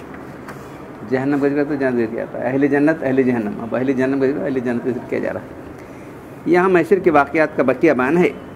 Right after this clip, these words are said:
और वो दिन, जिस दिन हम जहन्नम से कुफ़ार को दाखिल करने के बाद उससे कहेंगे, "क्या तू भर भी गई?" कहेगी, "अरे कुछ है तो लाओ।"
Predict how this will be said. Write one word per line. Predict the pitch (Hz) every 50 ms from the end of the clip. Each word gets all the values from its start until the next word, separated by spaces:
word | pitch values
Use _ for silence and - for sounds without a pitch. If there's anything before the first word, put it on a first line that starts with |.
| - - - - - - - - - - - - - - - - - - - - - - - - - -
और | 175 180 170
वो | 165 160
दिन, | 151 190 202 185
जिस | 156 143 -
दिन | - - 160 170
हम | 160 156 139
जहन्नम | 120 135 139 151 165 175 175 175
से | 165 160 147 - - - - - - - - - - - - - - - - - - - - - - - - - - - - - - - - - - - - - -
कुफ़ार | - 147 - 185 180 170
को | 156 160
दाखिल | 131 143 139 - 202 180
करने | 156 160 147 151 143
के | 131
बाद | 156 175 170
उससे | 151 - 175 147
कहेंगे, | 156 160 170
"क्या | 185 180
तू | 180 202
भर | 170 165 175 190
भी | 202 226
गई?" | 208 220 233 226 170 131
कहेगी, | 117 123 135 143 151 160
"अरे | 151 156 170 190 185
कुछ | 190 196 190 190
है | 190
तो | 175 185
लाओ।" | 175 185 185 180 175